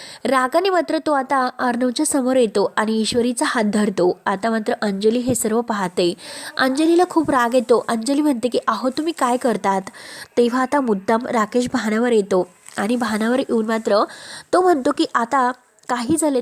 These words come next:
तरी आपल्याला शांत राहायला हवे, कारण आपण जे काही करत आहो ते चुकीचं करत आहो, आहोत." कारण आता अंजलीने जर आपले खरे रूप ओळखले तर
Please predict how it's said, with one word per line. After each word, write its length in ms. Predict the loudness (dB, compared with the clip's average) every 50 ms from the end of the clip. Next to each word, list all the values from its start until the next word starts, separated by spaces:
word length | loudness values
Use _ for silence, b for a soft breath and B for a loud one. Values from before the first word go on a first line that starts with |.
| 0
तरी 140 | -2 -2 0 0
आपल्याला 420 | 0 0 0 0 0 2 2 2 2 0
शांत 340 | 0 0 0 -2 -2 0
राहायला 320 | 0 0 2 2 0 0 0
हवे, 300 | 0 0 2 2 0 0
कारण 280 | 0 0 -2 -2 -2 -4 -4
आपण 300 | -4 -4 -2 -2 -4 -2 0
जे 100 | 0 0
काही 260 | 0 0 -2 -2 -2
करत 300 | -2 0 0 0 0 -2 -2 -4 -4
आहो 340 | -4 0 2 2 2 2 0 B B B B B B B B 0
ते 80 | 0
चुकीचं 440 | 2 2 0 2 2 2 2 2 2
करत 280 | 2 4 4 4 2 0 0 -2 -2
आहो, 440 | -2 0 2 4 4 4 4 2 B B B B B B B B
आहोत." 340 | 0 0 2 2 4 2 2 2 -2
कारण 360 | -4 _ -2 0 0 0 -2 0 -2
आता 300 | -2 0 0 0 2 2
अंजलीने 460 | 2 2 0 2 2 2 2 2 2
जर 120 | 2 2
आपले 300 | 2 2 2 2 0 0 -2 0
खरे 240 | 0 2 2 4 4
रूप 140 | 2 0 2 2
ओळखले 420 | 2 4 4 2 2 2 2 2
तर 140 | 2 2 -2